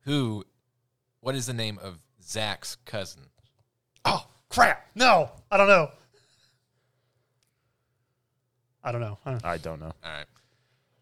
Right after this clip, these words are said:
Speaker 3: What, what, what is it?
Speaker 1: It's Curtis.
Speaker 3: Curtis.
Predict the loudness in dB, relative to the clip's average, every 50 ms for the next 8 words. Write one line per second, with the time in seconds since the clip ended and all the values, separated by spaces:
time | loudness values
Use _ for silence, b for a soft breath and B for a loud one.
0 | _ _ _ _ _ _ -16 -10 -8 -8 -6 -4 -6 -6 -4 -6 -8 -8 -8 -10
1 | -12 -16 _ _ _ _ _ _ _ -20 -14 -12 -12 -12 -12 -12 -14 -14 -16 -16
2 | -18 -20 _ _ _ -18 -16 -14 -12 -8 -6 -6 -6 -6 -6 -10